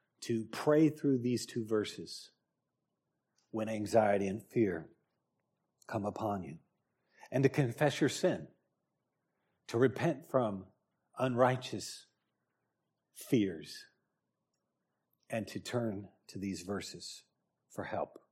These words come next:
So, the first answer to our question, how do we turn from and overcome sinful or improper fears, is to remember God is with us.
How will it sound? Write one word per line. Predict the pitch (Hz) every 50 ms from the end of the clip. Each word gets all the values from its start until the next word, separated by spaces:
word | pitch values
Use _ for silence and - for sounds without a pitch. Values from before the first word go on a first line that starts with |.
| _ _ _ _ _ _ _ _ _ _ _ _ _ _ _ _ _ _ _ _ - - _
So, | - - 185 156 - - - - - -
the | - 117
first | - - - 190 220 240 233 - - - - - -
answer | 165 165 160 156 - 143
to | - - 151
our | 139 131
question, | - 170 160 151 - 127 113
how | 110 - - - 160 165 175 185 185 185
do | 165 - 151 135
we | 139 143 135 131 123 120 - _ _ _ _ _ -
turn | - - 151 156 156 156 156 139
from | - - 143 139 135 135 127 131
and | 117 113 107 - -
overcome | 139 143 131 127 131 120 - 143 131 127 127 127 117 107 - - _
sinful | - - - 156 143 123 - 143
or | 127 123 127
improper | 131 131 120 - - 127 123 120 - - 117 117 113 - - _ _ _ _ _ _ _ _
fears, | - - 131 131 139 160 190 196 - - - - _ _ _ _ _ _ _ _ _ _ _ _ _ _ _ _ _ _
is | - 107 -
to | - 123
remember | 120 120 127 123 120 120 113
God | 101 107 95 98 113
is | 110 98 -
with | - 104 - -
us. | - - - - - -